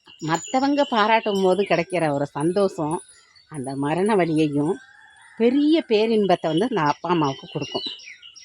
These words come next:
அப்படிதான் இந்த குழந்தைங்க, நம்ம ஊரை சேர்ந்த இந்த குழந்தைங்க அவங்க அப்பா அம்மாவுக்கு கொடுத்துருக்காங்க. சரியா? யாரு என்னன்னு சொல்றேன். வந்து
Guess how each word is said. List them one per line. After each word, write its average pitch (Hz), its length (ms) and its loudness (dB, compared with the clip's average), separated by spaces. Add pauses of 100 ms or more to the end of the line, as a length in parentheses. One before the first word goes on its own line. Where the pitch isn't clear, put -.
(420)
அப்படிதான் 240 600 -2
இந்த 196 340 2
குழந்தைங்க, 165 540 2 (360)
நம்ம 175 300 -2
ஊரை 196 200 2
சேர்ந்த 160 240 -4
இந்த 151 240 0
குழந்தைங்க 147 320 -2
அவங்க 233 480 0
அப்பா 233 160 -4
அம்மாவுக்கு 170 440 -6
கொடுத்துருக்காங்க. 131 520 -6 (1300)
சரியா? 175 640 2 (220)
யாரு 180 400 0
என்னன்னு 156 300 2
சொல்றேன். 147 560 -4 (1160)
வந்து 175 440 0